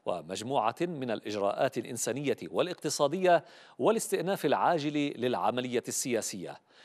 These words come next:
وأضاف أن النقاشات مع مسؤولين يمنيين وسعوديين تضمنت أيضًا بحث الحاجة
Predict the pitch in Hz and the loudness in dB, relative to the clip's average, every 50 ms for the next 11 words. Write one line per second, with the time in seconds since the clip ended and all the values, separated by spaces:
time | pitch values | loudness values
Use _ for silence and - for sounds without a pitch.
0 | - - - - - - 143 165 185 185 190 - 196 190 190 233 214 - - 156 | -20 -20 -20 -12 2 8 10 10 10 10 8 6 4 6 8 6 6 8 6 6
1 | 143 - - 123 120 113 104 104 101 - - 107 98 - - 160 180 170 - 131 | 6 6 4 -2 -2 -4 -4 -4 -4 0 2 2 2 4 2 0 0 0 0 -2
2 | 107 101 104 95 95 98 104 107 - - - 127 113 131 156 147 117 98 - - | 0 2 2 0 0 0 -2 -2 -2 -2 -4 -4 -2 -2 -2 -2 -2 -4 -4 -4
3 | 85 98 113 120 120 127 123 120 147 196 190 170 160 151 135 143 151 - - 143 | -4 -4 -4 -4 -4 -4 -6 -6 -4 -2 0 2 2 4 6 4 4 4 4 2
4 | 113 101 104 98 104 104 107 120 151 196 180 151 127 - - - - - - - | 2 2 2 -2 -4 -4 -4 -2 -2 -2 -2 -4 -6 -12 -16 -20 -20 -20 -20 -14
5 | - - 190 185 220 226 220 208 190 180 160 - - - 214 175 151 151 147 123 | -4 0 2 4 4 4 4 4 2 2 0 0 -2 -2 0 4 6 4 4 4
6 | 98 95 - - - - - 147 123 - - 196 160 143 139 131 | 4 2 2 2 2 2 2 2 2 4 2 2 2 4 2 0